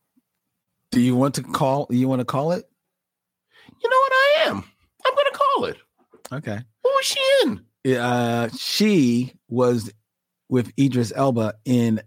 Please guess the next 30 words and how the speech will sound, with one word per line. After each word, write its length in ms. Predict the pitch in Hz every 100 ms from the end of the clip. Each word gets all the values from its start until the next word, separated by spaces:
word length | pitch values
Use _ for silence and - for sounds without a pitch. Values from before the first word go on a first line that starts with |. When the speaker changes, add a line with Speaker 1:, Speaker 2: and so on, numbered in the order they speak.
| 120
Speaker 1:
Mandela, 760 | 127 117 107 156 131 98 104 - - _ _ _
Long 360 | 98 113 127 120
Walk 260 | 123 117
to 120 | - 104
Freedom. 520 | - 117 90 80 82 _ _ _ _ _ _ _ _ _ _ _ _ _ _ _ _ _ _ _ _ _ -
Speaker 2:
Oh, 140 | 107
yeah, 280 | 82 - 117
I 40 |
never 280 | 85 82 78
even 140 | 73
saw 260 | - - -
that. 200 | - -
Speaker 1:
Where 180 | 107 95
Idris 440 | 76 104 90 92
played 360 | - 110 98 92
Mandela. 540 | 87 80 78 90 - - _ _ _ _ -
Speaker 2:
Yeah. 340 | 98 92 90 82 _ _ _ _ _ _ _ _ _ _ _ _ _ _ - -
Speaker 1:
Um, 220 | 123 113
but 160 | 123
you 100 | 160 170
also 320 | 156 175 147
could 120 | 147
have 160 | 120 113
gotten 320 | 120 101 110
to, 500 | - 120 110 101 98 - - _ _ _ _ -
uh, 440 | 107 101 101 98 -
she 260 | - 117
is 180 | 107 101
in 400 | - 104 95 90 - _ _ _
The 320 | 92 87 85